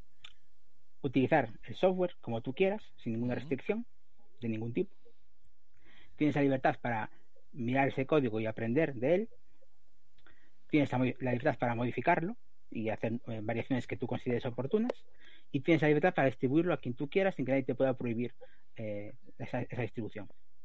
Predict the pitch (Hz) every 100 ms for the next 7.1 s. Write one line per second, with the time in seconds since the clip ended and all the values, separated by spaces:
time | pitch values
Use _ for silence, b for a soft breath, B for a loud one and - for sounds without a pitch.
0 | - 104 85 82 143 - - 87 92 85
1 | 147 110 - 120 135 151 156 131 - -
2 | - 127 139 143 147 143 143 151 190 -
3 | - 120 110 160 180 - 123 117 123 -
4 | 196 220 - b b b - 123 123 139
5 | - 123 135 135 135 143 127 139 123 -
6 | 131 117 127 117 107 - - 113 156 139